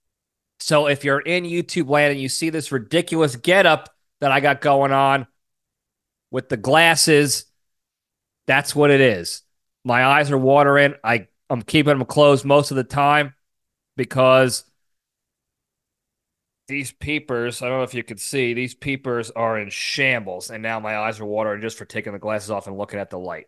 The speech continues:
Ah, damn it. So I don't know what it is. I have to go to a doctor. I have to go to an allergist, whatever they're called, a G P,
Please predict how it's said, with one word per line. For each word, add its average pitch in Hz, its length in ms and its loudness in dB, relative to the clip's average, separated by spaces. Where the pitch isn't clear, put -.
Ah, 98 420 -14
damn - 240 -18
it. - 260 -20
So 135 460 -2
I 156 140 0
don't 202 140 0
know 165 100 2
what 156 240 0
it 143 140 0
is. 120 340 -6
I 156 140 2
have 165 240 -2
to 165 80 -4
go 151 240 2
to 139 520 2
a 135 80 -12
doctor. 110 460 -6
I 123 40 0
have 127 100 0
to 131 80 -6
go 127 100 2
to 113 160 2
an 110 80 0
allergist, 143 640 0
whatever 135 300 0
they're 143 100 2
called, 139 560 2
a - 60 -14
G 143 260 -4
P, 139 460 -2